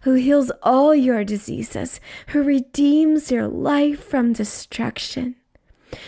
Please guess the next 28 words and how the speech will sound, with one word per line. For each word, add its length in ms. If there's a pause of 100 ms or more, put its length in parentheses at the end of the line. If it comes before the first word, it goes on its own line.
(160)
who 140
crowns 800
you 100
with 240
loving 420
kindness 760 (320)
and 220
tender 440
mercies, 800 (360)
who 160
satisfies 1120 (260)
your 260
mouth 580 (240)
with 260
good 320
things, 560 (240)
so 220
that 240
your 200
youth 640 (120)
is 240
renewed 880 (140)
like 280
the 180
eagle's." 720 (480)
That 220
is 100
Psalm 560